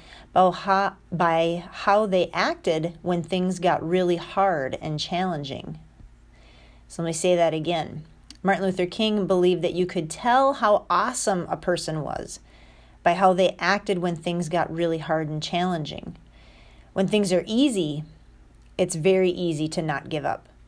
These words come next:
But when things are really difficult, that's much more important to stick with those challenges. And if we think about Martin Luther King Junior's life and the challenges that he faced and the obstacles that he, um, came, uh,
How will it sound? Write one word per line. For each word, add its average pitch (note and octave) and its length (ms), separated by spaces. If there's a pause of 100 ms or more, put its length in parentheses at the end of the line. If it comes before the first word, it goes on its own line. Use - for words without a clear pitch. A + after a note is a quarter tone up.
(400)
But F#3 100
when F#3+ 140
things G#3 280
are F3+ 120
really G#3 560
difficult, A3+ 760 (600)
that's F3+ 300
much F#3+ 720
more F#3 360
important E3+ 520
to F3+ 100
stick F#3 460
with F3 180
those E3+ 220
challenges. D#3 640
And E3+ 100
if F3 140
we G3 80
think A3+ 240
about A#3+ 240
Martin F#3+ 280
Luther F#3 280
King F3 260
Junior's E3+ 680 (340)
life G#3+ 400
and F3+ 100
the F3 60
challenges G#3+ 640
that D#3+ 160
he A#3+ 240
faced D3+ 520
and E3 120
the D#3 120
obstacles F3+ 800 (320)
that F3 140
he, F#3+ 500 (120)
um, D3 420
came, B3 480
uh, - 60